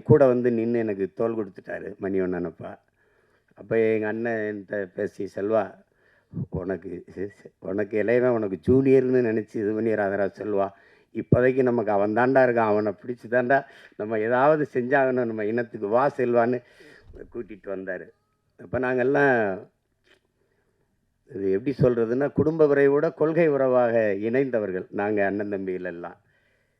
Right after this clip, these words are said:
அப்படி என்னுடைய அண்ணன் சிவா எனக்கு ரொம்ப, என் மேல ரொம்ப அன்பு. என்ன, எனக்கு இன்னைக்கு வரைக்கும் ஒரு குற்ற உணர்வு. நானும் எங்க அண்ணனும் இணைஞ்சு பணி செய்யும்போது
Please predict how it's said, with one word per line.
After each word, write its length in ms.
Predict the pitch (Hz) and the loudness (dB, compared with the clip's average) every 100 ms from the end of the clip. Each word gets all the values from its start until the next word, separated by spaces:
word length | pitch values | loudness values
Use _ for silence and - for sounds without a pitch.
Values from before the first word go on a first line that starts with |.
| _ _ | _ _
அப்படி 420 | 98 107 104 131 _ _ | -20 -12 -12 -12 _ _
என்னுடைய 420 | - 107 117 113 110 | -12 -8 -6 -4 -4
அண்ணன் 280 | 110 120 | -4 -6
சிவா 540 | 113 - 110 113 120 - - - - | -8 -8 -4 -4 -6 -12 -20 -20 -14
எனக்கு 360 | 101 98 98 101 | -10 -8 -8 -8
ரொம்ப, 240 | 101 107 | -6 -4
என் 140 | 98 | -4
மேல 240 | 101 101 98 | -4 -4 -4
ரொம்ப 260 | 95 98 | -4 -6
அன்பு. 360 | 95 92 90 110 - _ _ _ _ _ _ _ _ _ _ _ _ _ _ _ _ _ _ _ _ _ _ _ | -6 -6 -8 -10 -14 _ _ _ _ _ _ _ _ _ _ _ _ _ _ _ _ _ _ _ _ _ _ _
என்ன, 380 | 117 101 131 | -4 2 6
எனக்கு 300 | 151 135 131 | 8 6 4
இன்னைக்கு 240 | 127 139 127 | 0 0 2
வரைக்கும் 300 | 135 139 143 | 0 0 -4
ஒரு 120 | 120 | -4
குற்ற 280 | 131 - 135 | -8 -8 -6
உணர்வு. 400 | 123 120 123 131 | -6 -6 -4 -4
நானும் 300 | 117 123 123 | -4 -2 -2
எங்க 140 | 117 | 0
அண்ணனும் 300 | 113 120 123 | 0 0 0
இணைஞ்சு 360 | 110 113 120 110 | 0 -2 -4 -8
பணி 200 | 110 117 | -8 -8
செய்யும்போது 720 | 110 117 107 110 113 123 107 | -8 -8 -6 -6 -4 -4 -6